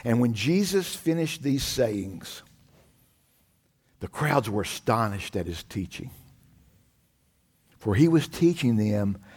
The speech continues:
as one who had authority and not as their scribes." Jesus taught with authority. And not just authority. Remember what Matthew twenty-eight says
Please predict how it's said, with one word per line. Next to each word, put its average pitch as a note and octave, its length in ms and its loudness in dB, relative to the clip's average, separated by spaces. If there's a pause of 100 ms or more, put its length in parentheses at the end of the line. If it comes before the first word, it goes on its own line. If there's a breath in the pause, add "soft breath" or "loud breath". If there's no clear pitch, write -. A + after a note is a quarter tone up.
(100 loud breath)
as F2 240 -2
one A2 580 0 (200 loud breath)
who A2+ 200 -2
had F2+ 540 -2 (400 soft breath)
authority F2 920 -4 (1300)
and F#2 180 0
not F#2 200 4
as F2+ 140 0
their F2+ 160 -2
scribes." - 800 -8 (2250)
Jesus A#2 680 4 (120)
taught F#2 400 2 (100)
with G2+ 200 -4
authority. E2 800 -6 (480 loud breath)
And A2 160 -2
not D3+ 260 0
just D#3 340 0
authority. B2 640 0
Remember B2 240 0
what B2 200 0
Matthew A#2 320 -2
twenty-eight A#2 520 0
says - 580 -8